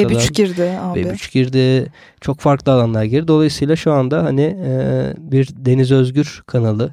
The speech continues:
Speaker 2: YouTube kanalında
Speaker 1: Bak,
Speaker 2: ismi
Speaker 1: bak,
Speaker 2: bu
Speaker 1: nasıl
Speaker 2: olacak.
Speaker 1: promote ediyor.
Speaker 2: <laughs> Aslında burada bir, e, Deniz'in de tabii rol model noktası olacak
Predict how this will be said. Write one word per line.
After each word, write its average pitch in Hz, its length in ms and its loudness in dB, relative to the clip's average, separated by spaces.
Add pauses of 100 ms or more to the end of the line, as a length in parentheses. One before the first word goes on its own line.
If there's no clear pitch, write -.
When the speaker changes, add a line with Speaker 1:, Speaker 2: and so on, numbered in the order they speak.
Speaker 2:
YouTube 120 300 -2
kanalında 110 460 0
Speaker 1:
Bak, - 100 0
Speaker 2:
ismi - 200 -4
Speaker 1:
bak, 117 120 -2
Speaker 2:
bu 113 180 2
Speaker 1:
nasıl 107 160 0
Speaker 2:
olacak. 147 140 -6
Speaker 1:
promote 214 380 2
ediyor. 220 380 0 (420)
Speaker 2:
<laughs> 240 140 -4 (460)
Aslında 139 580 0
burada 135 260 4
bir, 135 300 -2
e, 123 160 0
Deniz'in 123 440 2
de 127 100 2
tabii 123 280 2
rol 123 200 4
model 113 320 2
noktası - 440 -4
olacak 107 280 0